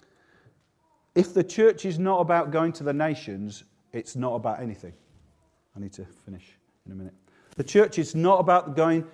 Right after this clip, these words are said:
to the nations. It's not about anything. If the church is not about sharing the gospel of Jesus with people outside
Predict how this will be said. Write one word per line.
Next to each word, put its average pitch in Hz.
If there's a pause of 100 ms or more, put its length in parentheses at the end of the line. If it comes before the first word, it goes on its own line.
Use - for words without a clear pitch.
(160)
to 165
the 151
nations. 151
It's 123
not 131
about 123
anything. 101 (240)
If 143
the 170
church 202
is 175
not 185
about 175
sharing 180 (260)
the 147
gospel 175
of 165
Jesus 135
with 131
people 170 (180)
outside 139